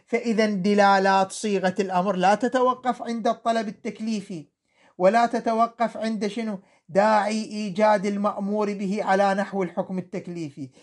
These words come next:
بل إيجاده على نحو الشرطية، إيجاده على نحو الجزئية،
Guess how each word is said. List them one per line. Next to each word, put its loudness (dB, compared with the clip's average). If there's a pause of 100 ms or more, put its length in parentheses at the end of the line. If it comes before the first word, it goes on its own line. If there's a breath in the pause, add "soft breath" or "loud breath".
(180 loud breath)
بل 4
إيجاده 4
على 0
نحو -6
الشرطية، -4 (280 soft breath)
إيجاده 2
على 2
نحو -6
الجزئية، -4